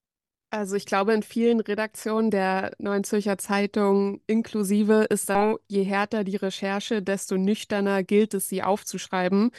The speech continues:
und die Fakten für sich sprechen zu lassen.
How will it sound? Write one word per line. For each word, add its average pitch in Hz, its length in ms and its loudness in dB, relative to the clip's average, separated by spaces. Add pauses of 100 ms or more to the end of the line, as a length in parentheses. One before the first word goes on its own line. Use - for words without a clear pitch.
(280)
und 196 140 0
die 196 80 0
Fakten 202 380 0
für 220 200 4
sich 190 160 4
sprechen 185 400 -4
zu - 160 -4
lassen. 196 460 0